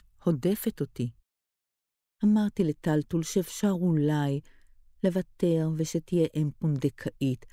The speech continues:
אבל היא רצתה להיות בהיריון.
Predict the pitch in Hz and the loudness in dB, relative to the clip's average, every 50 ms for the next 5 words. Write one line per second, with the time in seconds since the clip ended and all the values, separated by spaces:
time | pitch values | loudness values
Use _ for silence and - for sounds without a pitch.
0 | - - - - - - 190 165 190 185 190 165 - - 220 226 233 208 190 - | -20 -20 -20 -14 -4 -4 -2 2 2 2 2 0 -2 0 0 0 0 0 -2 -4
1 | - - - - - - 165 160 160 160 - - - - - - - - - 175 | -6 -10 -12 -10 -2 0 0 0 0 -2 -6 -10 -20 -20 -20 -20 -18 -8 -2 0
2 | 165 165 170 170 160 - - 165 160 156 151 139 143 143 143 143 139 131 123 120 | 2 2 2 2 0 -2 -2 -2 0 0 0 -2 -2 -2 -2 0 0 0 0 -2
3 | 123 | -4